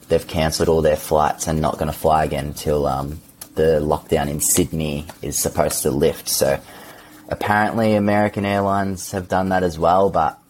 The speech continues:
yeah, I've reached out to, like, all the other Aussie athletes and they haven't been notified yet. So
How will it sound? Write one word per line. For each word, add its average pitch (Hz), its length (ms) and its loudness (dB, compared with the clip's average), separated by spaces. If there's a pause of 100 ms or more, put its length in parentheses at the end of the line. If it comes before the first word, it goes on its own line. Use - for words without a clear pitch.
(380)
yeah, 85 320 -2
I've 95 100 0
reached 120 280 2
out 110 140 2
to, - 100 -8
like, 76 180 -2
all 87 120 0
the 82 120 0
other 78 220 0
Aussie 82 320 -2
athletes 78 480 -6
and 78 120 -8
they 76 100 -8
haven't 76 420 -10
been 76 240 -8
notified 73 560 -6
yet. - 240 -6
So 71 280 -4